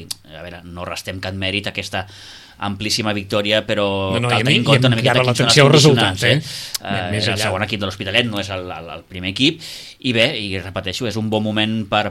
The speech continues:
Speaker 1: per aquest, eh, Rugby Club Sitges, eh, que ara, la setmana que ve, bueno, aquest proper cap de setmana, té un partit, eh, on veurem, eh, i es mesurarà bastant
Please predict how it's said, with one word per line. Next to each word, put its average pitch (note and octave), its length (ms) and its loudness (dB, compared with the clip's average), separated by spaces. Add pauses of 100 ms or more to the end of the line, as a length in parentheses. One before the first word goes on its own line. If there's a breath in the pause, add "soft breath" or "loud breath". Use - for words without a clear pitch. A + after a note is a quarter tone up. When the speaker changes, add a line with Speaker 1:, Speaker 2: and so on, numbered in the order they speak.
Speaker 1:
per G#2 160 -2
aquest, G#2 240 -6
eh, G2+ 560 -2
Rugby A2 240 -2
Club A2+ 240 -4
Sitges, B2+ 460 0
eh, B2+ 180 -2
que B2 80 0
ara, A2+ 540 2 (100)
la A2+ 80 -2
setmana A2+ 400 -2
que A2 80 -2
ve, B2+ 160 0
bueno, G2+ 160 -4
aquest G2 160 -12
proper G2+ 240 -8
cap A2+ 80 -4
de A2 80 -6
setmana, A#2 400 -2
té A#2+ 140 0 (420)
un B2+ 160 -2
partit, C#3+ 480 2
eh, B2 140 4 (100)
on A2 720 -2
veurem, D3+ 400 2 (640 loud breath)
eh, G#2+ 800 -2
i A2 140 -4
es A2 100 -2
mesurarà A2+ 400 2
bastant C3 400 2